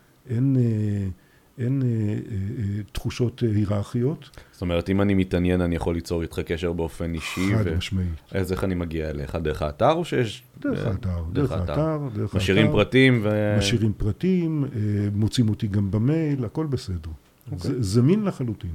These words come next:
Speaker 2: אז אנחנו, אה, למתעצלים לחפש בגוגל, אנחנו נוסיף את ה-,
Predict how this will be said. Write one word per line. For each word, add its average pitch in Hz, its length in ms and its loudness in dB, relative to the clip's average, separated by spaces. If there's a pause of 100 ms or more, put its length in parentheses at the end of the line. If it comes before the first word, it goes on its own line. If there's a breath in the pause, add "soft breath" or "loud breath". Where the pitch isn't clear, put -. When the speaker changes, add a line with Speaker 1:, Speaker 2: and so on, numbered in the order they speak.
(120)
Speaker 2:
אז 78 160 -6
אנחנו, 82 640 -2
אה, 80 220 -2 (160)
למתעצלים 95 680 0
לחפש 120 460 2
בגוגל, 95 520 2
אנחנו 85 200 -2
נוסיף 135 420 2
את 107 160 2
ה-, 107 160 4